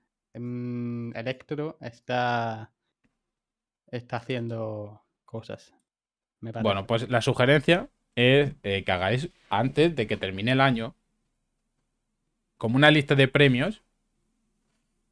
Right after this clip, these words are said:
Speaker 2: al mejor jugador, al más constante, al que más ha jugado, al usuario que más ha aportado, el que más han baneado, el que más han quiqueado, todo eso, tío.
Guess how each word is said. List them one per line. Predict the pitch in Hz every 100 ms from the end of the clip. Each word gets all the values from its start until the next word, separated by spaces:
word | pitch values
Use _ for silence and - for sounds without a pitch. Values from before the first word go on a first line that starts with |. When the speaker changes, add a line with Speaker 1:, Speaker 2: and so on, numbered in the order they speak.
| - _ _ _ -
Speaker 2:
al | 113 101
mejor | 95 98
jugador, | 95 151 123 98 92 - - -
al | 101
más | 98 -
constante, | 143 139 107 101
al | 95 95
que | 90
más | 95
ha | 113
jugado, | 113 160 107 101 95
al | 95 95 95 98
usuario | 101 110 113
que | 123
más | 127 135
ha |
aportado, | 143 139 113 104 104 95
el | 95 95
que | 101
más | 107 123
han | 139
baneado, | 143 135 104 101
el | 104
que | 101
más | 104 127
han | 135
quiqueado, | 151 - 104 104
todo | - 90
eso, | 87 135
tío. | 113 - 139